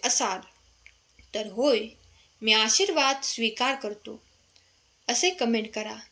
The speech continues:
स्वामींची आज्ञा आहे, "जो कोणी माझा प्रिय बाळ या क्षणाला हा परम पवित्र संदेश ऐकून घेईल आणि त्यातील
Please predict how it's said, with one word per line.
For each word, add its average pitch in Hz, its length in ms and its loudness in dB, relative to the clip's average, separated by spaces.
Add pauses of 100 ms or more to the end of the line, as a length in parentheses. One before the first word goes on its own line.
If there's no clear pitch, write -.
(600)
स्वामींची 339 640 4
आज्ञा 226 500 0
आहे, - 180 -8 (760)
"जो 277 200 4
कोणी 262 420 -2 (440)
माझा 240 380 4
प्रिय 202 340 -2
बाळ 214 280 2 (720)
या 226 260 4
क्षणाला 302 720 2 (360)
हा 226 180 0
परम 277 420 4
पवित्र 349 520 2
संदेश 262 600 0 (500)
ऐकून 233 380 2
घेईल 220 320 -4 (880)
आणि 220 340 0
त्यातील 214 440 0